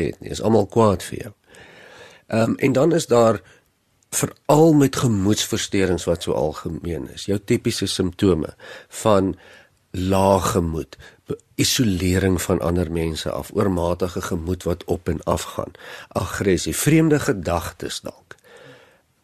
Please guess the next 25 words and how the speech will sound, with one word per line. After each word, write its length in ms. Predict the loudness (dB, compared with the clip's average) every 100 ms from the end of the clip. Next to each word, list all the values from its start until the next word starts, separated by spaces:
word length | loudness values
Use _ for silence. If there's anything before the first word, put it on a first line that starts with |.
| _ -4
En 100 | -4
as 140 | -2
ek 80 | -2
praat 160 | 0 0
by 80 |
vreemde 400 | -4 0 2 2 -2
gedagtes, 680 | 0 0 0 0 -4 -4 -8
gedagtes 640 | 0 0 0 -4 -4 -4 -4
aan 300 | -2 -2 -8 -14 -20 -20 _ -4
die 80 |
dood, 400 | 2 4 4 2
gedagtes 760 | -4 -4 0 -2 -2 -6 -6 -6 -6
aan 360 | -4 -4 -6 -10 -20 _ _ -6
dinge 300 | -2 2 4
wat 160 | 4 2
nie 80 | 0
voorheen 760 | -2 0 6 6 6 0 -6 -8 _ -2
by 80 | 2
jou 100 | 2
plaasgevind 800 | 2 0 0 -2 -8 -6 -6 -6
het 120 | -16 -16
nie. 100 | -20 _
Letterlik 920 | -4 0 4 6 4 2 0 -2 -4 -2
alle 280 | -2 0 -2
simptome 720 | -2 -4 -4 -4 -4 -4